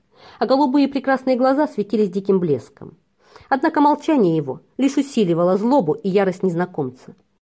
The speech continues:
«Вы знаете меня!» восклицал он отрывисто. «Вы знаете меня и знаете причину моей глубокой ненависти. Я вас ненавижу. Вы пользовались мной, чтобы достигнуть цели.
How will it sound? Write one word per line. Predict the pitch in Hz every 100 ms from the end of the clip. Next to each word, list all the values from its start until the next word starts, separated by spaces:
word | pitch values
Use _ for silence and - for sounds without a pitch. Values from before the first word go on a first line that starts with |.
| _ _ -
«Вы | 277
знаете | 311 233 208 226 262
меня!» | 277 254 135 - _
восклицал | 190 190 220 220 196
он | 185
отрывисто. | 190 196 156 156 - 143 - _ _ _ _ _ _ _ _ _
«Вы | 269 277
знаете | 226 226 240 262
меня | 262 175 - - _
и | 294
знаете | 269 190 208 247
причину | 277 269 247 202
моей | 190 180
глубокой | 190 196 190 190
ненависти. | 185 143 127 135 - _ _ _ -
Я | 208 214
вас | 214
ненавижу. | 220 208 208 190 151 135 - _ _ -
Вы | 277 294
пользовались | 285 254 233 233 226
мной, | 285 285
чтобы | 226 220 214
достигнуть | 214 214 196 202 214
цели. | - 202 131 -